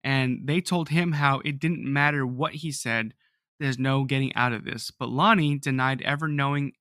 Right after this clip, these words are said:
any of the women he killed. And when they asked him how his D N A ended up on women he didn't even know, he just shrugged his shoulders and reiterated that he never knew any of the victims. And actually, that's pretty much never changed.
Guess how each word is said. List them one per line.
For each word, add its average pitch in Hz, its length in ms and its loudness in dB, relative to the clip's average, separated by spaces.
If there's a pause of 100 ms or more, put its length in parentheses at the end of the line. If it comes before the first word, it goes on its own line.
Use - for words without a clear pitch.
(140)
any 175 300 2
of 131 120 -2
the 127 80 -2
women 117 260 -2
he 113 120 -6
killed. 110 400 -6 (500)
And 131 140 -2
when 135 120 2
they 135 120 -2
asked 160 340 -2
him 156 80 -4
how 139 200 0
his 127 100 -2
D 135 180 -2
N 131 120 0
A 143 140 -2
ended 143 300 -2
up 139 180 -4
on 120 200 -4
women 143 420 -2 (280)
he 135 160 -4
didn't 147 300 -2
even 151 300 -2
know, 190 400 2 (540)
he 196 160 -4
just 208 180 -2
shrugged 175 280 -2
his 175 100 -2
shoulders 160 400 -2
and 120 340 -4
reiterated 123 640 -2
that 117 220 -2 (300)
he - 160 -8
never 135 460 2
knew 160 440 2 (100)
any 135 220 -2
of 131 80 -4
the 139 100 -6
victims. 131 600 -4 (680)
And 151 400 0
actually, 233 380 2
that's 151 380 0
pretty 165 260 -2
much 156 420 -4
never 127 400 -2
changed. - 520 -6